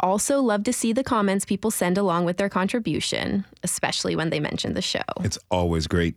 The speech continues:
Speaker 2: when they mention the show. Okay, so do you have any favorites?
Speaker 1: So it's kinda hard to choose, but I thought this one was pretty interesting. Kent and Barbara gave to the fund drive and said, quote, "This Is Nashville is a wonderful addition. Congratulations.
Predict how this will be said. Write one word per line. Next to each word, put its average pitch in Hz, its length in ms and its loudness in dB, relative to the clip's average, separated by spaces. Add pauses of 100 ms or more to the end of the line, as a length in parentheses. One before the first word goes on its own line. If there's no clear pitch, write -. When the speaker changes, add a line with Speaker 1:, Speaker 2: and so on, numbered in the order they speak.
Speaker 2:
when 92 120 2
they 85 100 4
mention 85 360 2
the 82 80 0
show. 82 400 0
Okay, 104 260 2
so 85 240 0
do 69 240 -4
you 95 200 2
have 104 260 2
any 85 140 2
favorites? - 680 -2 (460)
Speaker 1:
So 240 300 2
it's - 180 0
kinda 320 340 2
hard 370 160 2
to 370 80 -2
choose, 254 580 0 (120)
but 208 360 2
I 202 120 0
thought - 240 0
this 226 160 0
one 254 100 0
was 311 140 -2
pretty 247 320 -2
interesting. - 760 -2 (160)
Kent 208 340 -2
and 294 120 0
Barbara 185 480 2
gave 180 360 0
to 277 100 0
the 277 100 0
fund 170 240 0
drive 170 280 0
and 175 160 0
said, 170 520 0 (320)
quote, 180 440 0 (280)
"This 220 260 0
Is 311 140 0
Nashville 247 560 2
is - 100 0
a 175 80 2
wonderful 208 560 0
addition. 196 640 -2
Congratulations. 208 1040 -2